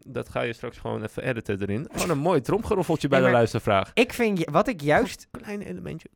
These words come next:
Speaker 1: klein,
Speaker 2: wat ik, wat
Speaker 1: klein
Speaker 2: ik juist
Speaker 1: groeipuntje.
Speaker 2: leuk vind aan deze podcast, is dat die zo
Speaker 1: Maar
Speaker 2: puur is.
Speaker 1: het gaat er niet om wat jij leuk vindt, Steve. Het gaat erom wat de luisterkindjes leuk vinden.
Speaker 2: Zullen we, <laughs> hou nou zo met die luisterkindjes.
Speaker 1: <laughs>
Speaker 2: Dat is een andere podcast.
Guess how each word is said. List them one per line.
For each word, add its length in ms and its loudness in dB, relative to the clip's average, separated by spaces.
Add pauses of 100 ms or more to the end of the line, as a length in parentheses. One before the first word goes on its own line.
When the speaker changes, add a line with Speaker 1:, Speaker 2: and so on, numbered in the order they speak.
Speaker 1:
klein, 200 0
Speaker 2:
wat 120 2
ik, 100 -12
wat 100 -8
Speaker 1:
klein 140 2
Speaker 2:
ik 120 -2
juist 120 4
Speaker 1:
groeipuntje. 380 4
Speaker 2:
leuk 140 4
vind 220 -2
aan 120 -4
deze 260 -2
podcast, 520 -4
is 100 -4
dat 120 0
die 100 -4
zo 120 0
Speaker 1:
Maar 120 0
Speaker 2:
puur 340 0
is. 140 -6
Speaker 1:
het 140 0
gaat 420 2
er 120 0
niet 180 -2
om 240 -2
wat 220 0
jij 280 4
leuk 280 0
vindt, 240 -6
Steve. 260 0
Het 100 -14
gaat 200 -2
erom 180 -4
wat 100 -4
de 60 -8
luisterkindjes 640 -4
leuk 220 -4
vinden. 100 -6 (100)
Speaker 2:
Zullen 140 2
we, 240 4
<laughs> 100 -8
hou 120 -2
nou 140 -2
zo 240 -4
met 100 -10
die 120 -6
luisterkindjes. 1080 -4
Speaker 1:
<laughs> 0 -
Speaker 2:
Dat 100 -2 (200)
is 80 -10
een 100 -6
andere 300 -6
podcast. 600 -12